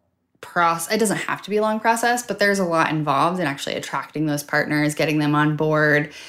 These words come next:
One that really does involve the business owner in most cases, right? Selena herself is extremely involved, and,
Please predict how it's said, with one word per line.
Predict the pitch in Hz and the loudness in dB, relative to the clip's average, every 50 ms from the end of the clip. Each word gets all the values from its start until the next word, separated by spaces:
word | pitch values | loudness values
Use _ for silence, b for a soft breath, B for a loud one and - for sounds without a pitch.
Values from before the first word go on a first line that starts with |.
| B B B B B B | B B B B B B
One | - 202 208 214 220 | 2 4 4 4 4
that | 208 - 165 | 4 2 2
really | 185 180 175 165 | 0 0 0 0
does | 160 156 160 139 151 175 175 | 0 2 2 2 2 2 4
involve | 175 165 160 151 156 139 135 139 156 190 196 - | 4 4 4 4 4 2 2 2 2 2 2 2
the | 214 | 0
business | 208 208 208 208 208 220 214 214 202 214 | 2 2 2 2 2 2 2 2 2 2
owner | 202 208 214 214 214 214 | 2 2 2 2 2 2
in | 214 208 208 | 2 2 2
most | 202 196 202 202 - - - | 2 2 2 0 -2 -2 2
cases, | 226 214 214 214 - 208 202 196 | 2 4 4 4 2 2 2 2
right? | 185 165 | 2 2
Selena | 170 - 180 175 175 185 185 180 170 | 4 4 4 4 6 6 4 4 4
herself | 160 151 147 147 - - - - 190 190 - | 4 2 2 2 2 2 2 0 0 0 0
is | 170 156 | 0 0
extremely | 151 151 - - - 151 143 135 139 143 131 | -2 -4 -6 -4 -2 0 0 2 0 0 0
involved, | 131 131 143 143 131 135 135 151 151 156 | -2 -2 -2 -2 0 0 0 0 0 -2
and, | 151 156 - 135 - | -2 -2 -2 -2 -4